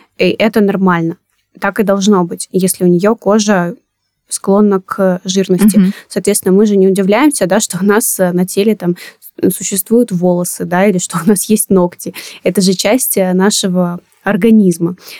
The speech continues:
Speaker 1: Вот так и не нужно удивляться, что у нас есть, а, какие-то физиологические проявления. У нас может быть сухость, а, тут кожа нам говорит о том, что её кожный барьер нарушен, что ей не хватает воды.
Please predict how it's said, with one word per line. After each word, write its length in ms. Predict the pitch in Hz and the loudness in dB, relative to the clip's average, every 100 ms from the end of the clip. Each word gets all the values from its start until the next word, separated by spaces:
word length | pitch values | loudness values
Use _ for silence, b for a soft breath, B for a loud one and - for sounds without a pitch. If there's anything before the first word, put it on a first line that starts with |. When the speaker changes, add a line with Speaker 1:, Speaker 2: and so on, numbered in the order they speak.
| B | B
Speaker 1:
Вот 180 | 180 185 | -6 -2
так 220 | 196 240 | -2 0
и 40 | 254 | 2
не 120 | 214 | 2
нужно 300 | 202 220 208 | 2 4 2
удивляться, 480 | 190 175 190 254 - | 2 0 -2 -2 -6
что 160 | - | -2
у 40 | 185 | 0
нас 220 | 202 - | 0 0
есть, 360 | 190 220 - 196 | -2 -2 -4 -2
а, 300 | 185 180 180 | 0 0 -2
какие-то 560 | 185 - 220 - 185 | -6 -4 -2 0 -2
физиологические 800 | 180 180 185 180 196 185 - 202 | -2 -2 0 0 -2 -6 -8 -8
проявления. 580 | 185 196 185 175 165 160 | -4 0 2 2 0 -4
У 40 | 160 | -4
нас 180 | 185 | -2
может 260 | 214 233 220 | 0 0 0
быть 240 | 208 233 - B B | 0 0 -4 B B
сухость, 640 | - 208 185 190 - - 180 | -6 -4 -4 -4 -4 -6 -6
а, 220 | 175 180 | -4 -4
тут 200 | 185 180 | -6 -6
кожа 320 | - 190 185 | -2 -2 0
нам 160 | 175 175 | -2 0
говорит 360 | 180 180 180 180 | 0 0 -2 -4
о 40 | |
том, 240 | 175 220 262 | 0 2 2
что 360 | - 214 185 | -2 -2 -2
её 220 | 175 190 | 0 0
кожный 300 | 208 208 208 | 0 0 0
барьер 360 | 180 175 180 233 | 0 0 0 2
нарушен, 440 | 240 196 185 - 180 | 2 0 -4 -8 -12
что 180 | - | -6
ей 120 | 196 214 | 0 2
не 100 | 220 | 0
хватает 560 | 190 185 202 214 - | -4 -4 0 -2 0
воды. 340 | 208 180 180 | -2 0 0